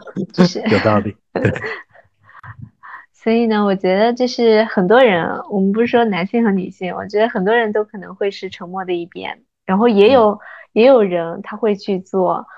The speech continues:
Speaker 2: 呃，最开始去发动这样的一个行为的人。我们做的，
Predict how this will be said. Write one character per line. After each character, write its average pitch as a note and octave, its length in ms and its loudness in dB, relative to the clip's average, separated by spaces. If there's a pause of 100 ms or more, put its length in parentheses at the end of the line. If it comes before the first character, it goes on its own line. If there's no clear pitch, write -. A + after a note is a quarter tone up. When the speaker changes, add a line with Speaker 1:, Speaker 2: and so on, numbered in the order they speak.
(240)
Speaker 2:
呃， F#3+ 180 -2
最 G#3 160 0
开 A3 240 -2
始 F#3+ 280 -6
去 G3 120 -10
发 A#3 200 0
动 G#3+ 320 0 (140)
这 - 80 -2
样 G3 140 0
的 F3 80 -4
一 - 20 -8
个 F#3 80 -2
行 F3+ 240 -8
为 A#3+ 140 4
的 G3+ 100 0
人。 E3+ 340 -4 (440)
我 - 80 -4
们 G#3+ 340 0
做 C#4 180 2
的， G#3 200 -2